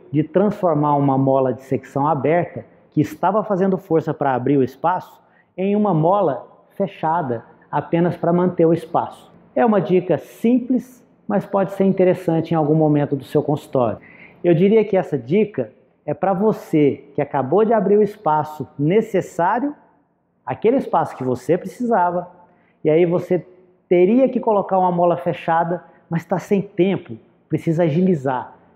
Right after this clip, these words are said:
A função vai ser a mesma. Coloca o Triad Gel, polimeriza,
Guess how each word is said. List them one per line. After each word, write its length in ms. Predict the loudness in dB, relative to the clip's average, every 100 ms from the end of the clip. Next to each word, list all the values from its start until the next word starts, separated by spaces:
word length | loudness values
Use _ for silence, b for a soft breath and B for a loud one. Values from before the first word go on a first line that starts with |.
| _
A 100 | -8
função 500 | -4 -2 -2 -2 0
vai 140 | 0 -2
ser 160 | -2
a 100 | 0
mesma. 540 | 0 2 2 2 -2 0
Coloca 340 | 0 0 -2
o 40 |
Triad 380 | -2 -2 -2 -4 -6
Gel, 260 | -4 -4
polimeriza, 800 | -2 -2 0 0 2 2 2 -2